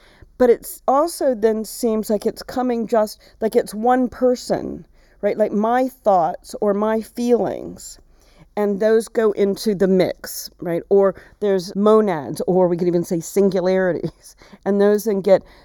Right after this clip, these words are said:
kind of put into networks. Just strikes me as too cerebral and too isolated. Communicative capitalism makes you think about the practice, the interconnections. It's how the patterns of our interaction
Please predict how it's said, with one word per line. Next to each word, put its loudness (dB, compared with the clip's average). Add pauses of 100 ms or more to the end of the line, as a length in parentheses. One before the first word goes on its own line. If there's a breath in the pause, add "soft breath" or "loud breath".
(120)
kind 2
of -2 (340)
put 0
into 2
networks. -2 (720 soft breath)
Just -8
strikes 2
me 2
as -4
too -4
cerebral 0
and -4
too 2
isolated. -4 (280 soft breath)
Communicative 2
capitalism 0 (640 loud breath)
makes 2
you -4
think 2
about 0
the -2
practice, -4
the -6
interconnections. -2 (340 loud breath)
It's -6
how 0
the -2
patterns 0
of -2
our 2
interaction -2